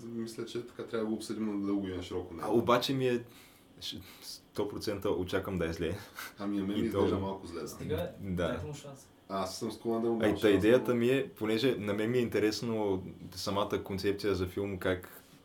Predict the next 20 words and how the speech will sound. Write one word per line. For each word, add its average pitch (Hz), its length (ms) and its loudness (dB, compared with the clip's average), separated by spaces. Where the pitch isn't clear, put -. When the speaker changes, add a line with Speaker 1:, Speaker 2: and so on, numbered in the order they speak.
Speaker 2:
точно 104 400 0
колонизацията 98 680 0
на 87 100 2
една 92 160 2
нова 90 240 0
планета. 82 480 -4
Говорим 98 420 2
за 90 140 -2
такъв - 260 -2
тип, - 360 -6
а, 82 320 0
фантастика. 87 680 -4
Speaker 1:
Мгм. 110 240 -8
Speaker 2:
Даже 98 240 2
може 95 200 0
би 98 100 0
една 92 180 2
идея 92 240 2
по-научно 92 440 -2
направена, - 360 -10